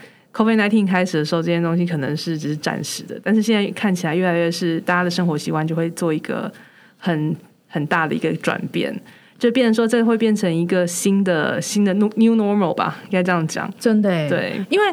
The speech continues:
Speaker 2: 因为那时候我还记得那时候刚爆发的时候啊，那时候大家都还在观望，
Speaker 1: 嗯。
Speaker 2: 就说这个病毒到底会不会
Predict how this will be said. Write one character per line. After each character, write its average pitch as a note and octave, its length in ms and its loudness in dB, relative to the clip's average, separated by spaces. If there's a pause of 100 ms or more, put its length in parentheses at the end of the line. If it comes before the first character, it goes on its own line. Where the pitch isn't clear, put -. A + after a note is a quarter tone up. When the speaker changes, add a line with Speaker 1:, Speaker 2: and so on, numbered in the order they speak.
(160)
Speaker 2:
因 F4+ 140 2
为 F4+ 80 4
那 F4+ 120 4
时 C4+ 120 2
候 B3 200 4
我 G3+ 60 2
还 F#3+ 160 2
记 B3+ 160 2
得 G#3 120 4
那 A3+ 100 4
时 A#3 100 2
候 G#3+ 80 4
刚 G#3+ 280 2
爆 A3 200 2
发 F#3 240 2
的 F#3 100 2
时 E3+ 160 0
候 F3+ 220 2
啊， D#3+ 180 2
那 A#3+ 80 4
时 B3+ 60 4
候 A3+ 80 2
大 A3 100 2
家 G3+ 60 4
都 G#3+ 80 2
还 G3 80 2
在 E3+ 140 2
观 E3+ 260 0
望， D3+ 300 0
Speaker 1:
嗯。 G#3+ 300 4
Speaker 2:
就 - 60 2
说 D4 320 2 (120)
这 E4+ 160 -2
个 C4 40 4
病 B3 200 4
毒 F3 180 0
到 G#3+ 180 2
底 F3 140 0
会 F3+ 100 0
不 F3+ 140 -2
会 D#3+ 400 -2